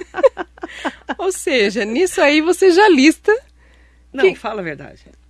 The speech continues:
Speaker 1: Poxa, isso é motivo, Marilei?
Speaker 2: E outra, tá todo mundo, tá, né, principalmente no começo.
Speaker 1: No começo, é
Speaker 2: Tava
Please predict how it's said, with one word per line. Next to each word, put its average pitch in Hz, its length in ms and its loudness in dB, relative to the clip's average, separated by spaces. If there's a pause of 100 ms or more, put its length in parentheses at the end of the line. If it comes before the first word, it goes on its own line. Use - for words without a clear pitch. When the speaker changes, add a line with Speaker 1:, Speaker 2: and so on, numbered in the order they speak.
(100)
Speaker 1:
Poxa, 302 380 2
isso 311 160 -2
é 220 60 -2
motivo, 196 540 -4
Marilei? 156 540 -4 (240)
Speaker 2:
E 349 180 -6
outra, 175 520 -8
tá 214 140 -10
todo 277 260 -14
mundo, 226 320 -14 (140)
tá, - 160 -8
né, 220 260 -8
principalmente 277 480 -10
no 190 80 -8
começo. 170 500 -8
Speaker 1:
No 226 100 -4
começo, 196 680 -4 (120)
é - 180 -2
Speaker 2:
Tava 180 80 -14